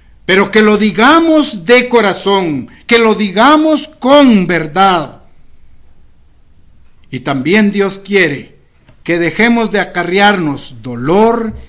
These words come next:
y penas por quebrantar sus santas leyes.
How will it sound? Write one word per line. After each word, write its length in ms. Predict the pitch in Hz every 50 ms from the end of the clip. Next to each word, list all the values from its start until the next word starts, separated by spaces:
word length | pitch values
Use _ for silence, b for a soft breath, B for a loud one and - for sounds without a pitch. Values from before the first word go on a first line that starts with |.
| B B
y 140 | - 170 165
penas 720 | 156 - - 180 202 202 175 147 131 117 113 - - - b b b b b _
por 260 | 147 151 147 143 147
quebrantar 1040 | - 160 147 143 147 143 139 135 139 - 180 185 190 190 196 196 190 190 190 - - -
sus 300 | - - - 147 135 -
santas 720 | - 170 170 175 180 175 170 160 - 185 175 156 - - 151
leyes. 640 | 147 143 147 143 117 98 - - - - - -